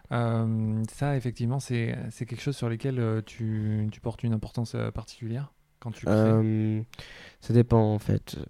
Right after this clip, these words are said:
Speaker 2: Euh, j'aime bien faire un peu, euh, euh, comme je le sens, mais je respecte quand même les structures parce que déjà en radio, il y a un quota à respecter, par exemple,
Speaker 1: Mhm.
Speaker 2: si on veut passer en radio. Et, euh, je regarde beaucoup les musiques, euh, bah, toutes les musiques qui sortent.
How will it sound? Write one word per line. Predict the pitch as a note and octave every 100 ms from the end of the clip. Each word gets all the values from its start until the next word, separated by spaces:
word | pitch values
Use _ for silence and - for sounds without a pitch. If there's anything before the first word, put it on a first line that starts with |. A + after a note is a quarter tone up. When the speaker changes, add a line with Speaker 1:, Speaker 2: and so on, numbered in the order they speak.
| -
Speaker 2:
Euh, | G#2 G2+
j'aime | G#2 G#2+ G#2+
bien | A2+ A#2+ B2+ B2+
faire | A#2+ - A#2 G#2+
un | G#2
peu, | - A2+
euh, | A2 G#2 G1+ - - _ _ _ -
euh, | - - -
comme | G#2+ G#2+
je | G#2+
le | G#2
sens, | - C#3 - - - - -
mais | A2 G#2 A2 A2 A2+ G#2+
je | A2
respecte | G#2 - A2 -
quand |
même | A2 A2
les | G2+ G2+
structures | G2+ - - A#2
parce | G#2+ G#2+
que | -
déjà | G#2+ G#2 A2
en | G#2+
radio, | G#2 G#2+ A#2+
il | A2+
y |
a | G#2
un |
quota | G#2 A2 A2
à | G#2+
respecter, | A2 A#2+ A2 B2 C3
par | - -
exemple, | A#2
Speaker 1:
Mhm. | A2+
Speaker 2:
si | G#2+
on |
veut | G#2
passer | - -
en | G#2+
radio. | G#2+ A2+ B2 - - - - - -
Et, | G2 G2+
euh, | G2+ - - - -
je | G#2+
regarde | A2+ G#2+ G#2+ G#2+
beaucoup | G#2+ A2+ - C#3
les | B2+
musiques, | A2 A2 A#2+ B2
euh, | A#2 A2 A2 A2 G#2+ G#2+ G#2
bah, | G#2 G#2+
toutes | - -
les | A2
musiques | G#2+ G#2+ -
qui | A#2+
sortent. | A2+ -